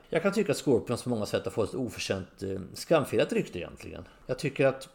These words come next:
lite grann, ja, det betraktas ju då som på något vis, det här är balladernas balladband, det är det enda de kan, göra ballader, men de har ju,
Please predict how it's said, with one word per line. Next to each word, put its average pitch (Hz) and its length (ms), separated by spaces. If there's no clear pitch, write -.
lite 175 200
grann, 127 200
ja, 156 160
det 190 100
betraktas 175 520
ju 196 60
då 113 140
som 110 200
på 120 80
något 107 160
vis, 95 180
det 113 100
här 127 120
är 101 100
balladernas 101 640
balladband, 123 680
det 123 60
är 123 40
det 127 200
enda 107 160
de 104 120
kan, 143 300
göra 82 140
ballader, 120 540
men 117 160
de 120 140
har 123 80
ju, 117 160